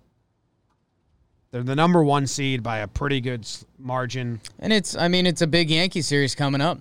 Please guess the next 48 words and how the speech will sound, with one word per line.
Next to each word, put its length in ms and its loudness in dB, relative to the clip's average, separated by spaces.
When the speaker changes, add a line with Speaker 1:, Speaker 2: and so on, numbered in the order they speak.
Speaker 2:
The 160 -2
Rays 360 0
are 100 0
six 400 -4
and 200 0
one 300 -2
versus 240 -8
the 100 -6
Yanks 300 -2
this 220 -4
year. 180 -2
They're 160 -4
playing 300 -2
three 500 -2
in 260 -4
the 60 -4
Bronx. 600 -4
Again, 420 -2
this 160 -6
Yanks 260 -4
team 300 -6
is 240 -8
limping 420 -6
a 40 -8
little 200 -6
bit, 240 -4
but 140 -8
they 120 -8
did 220 -10
line 280 -4
up 180 -6
their 140 -8
starters. 680 2
Speaker 1:
The 80 -4
Rays 320 2
are 300 4
as 120 -4
well, 320 -4
though. 140 -10
They 120 -4
have 100 0
a 20 -2
lot 140 -2
of 80 -6
injuries, 300 -8
too. 300 -8
Speaker 2:
Oh, 160 4
yeah. 260 2